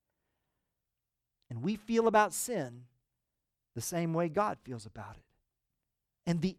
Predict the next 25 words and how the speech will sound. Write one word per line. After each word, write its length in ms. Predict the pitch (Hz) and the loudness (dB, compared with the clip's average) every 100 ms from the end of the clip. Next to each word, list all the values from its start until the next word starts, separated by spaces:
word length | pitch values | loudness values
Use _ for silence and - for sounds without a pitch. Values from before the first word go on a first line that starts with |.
| - | 0
outcome 640 | 226 302 302 - 160 151 151 | 2 2 0 -8 -8 -6 -4
of 140 | 156 | -6
his 240 | 135 156 - | -6 -8 -10
presence 840 | _ - 233 262 294 170 120 - | _ -14 -4 0 0 -2 -12 -12
and 200 | 151 143 | -12 -14
provision 800 | - 170 151 156 285 302 190 135 131 | -10 -10 -4 2 4 4 0 -8 -8
and 200 | 135 - - - - | -10 -12 -20 -20 -16
transforming 1080 | - - 240 294 311 - - 269 277 262 226 | -10 0 4 6 4 0 -4 2 2 4 2
life 520 | 202 226 254 233 180 | 4 4 6 4 2
is, 300 | 190 185 - - - _ _ _ _ _ _ _ _ _ _ | 4 2 2 -10 -20 _ _ _ _ _ _ _ _ _ _
well, 80 | 233 | 2
you 240 | 233 311 392 | 4 4 6
know 160 | 262 | 6
the 120 | 175 | 4
term, 400 | 160 160 165 269 339 _ _ _ _ _ _ | -2 -2 -2 -2 -4 _ _ _ _ _ _
fruit. 800 | _ - - 311 320 139 - - _ _ _ _ _ | _ -20 -2 2 2 2 -8 -20 _ _ _ _ _
Galatians 600 | 220 190 196 202 294 294 | 8 10 10 8 0 -10
chapter 420 | - - 196 285 | 2 4 4 2
five, 540 | 262 - 330 269 156 135 | -8 2 6 8 8 6
verse 240 | 180 180 | 0 -2
twenty-two 580 | - 208 214 220 302 254 | -2 0 0 -2 -2 -2
says 320 | - 196 180 | 6 8 8
that 220 | 202 208 | 6 6
the 100 | 220 | 4
fruit 640 | 214 - - 330 359 - | 2 -2 -4 2 2 2